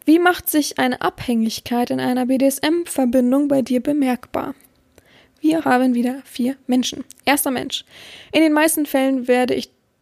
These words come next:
deutlich ausgeglichener und fröhlicher, da meine Sexualität aus-, da ich meine Sexualität ausleben kann.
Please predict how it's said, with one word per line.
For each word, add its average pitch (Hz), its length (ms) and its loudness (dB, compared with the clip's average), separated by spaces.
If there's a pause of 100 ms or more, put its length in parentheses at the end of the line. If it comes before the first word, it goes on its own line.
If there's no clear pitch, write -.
(120)
deutlich 262 600 2
ausgeglichener 269 600 0
und 247 140 -4
fröhlicher, 311 480 2
da 254 140 0
meine 247 200 0
Sexualität 269 680 -2 (140)
aus-, 247 380 -4
da 269 140 2
ich 277 100 -2
meine 262 220 2
Sexualität 262 680 -2
ausleben 240 440 -2
kann. 254 300 -10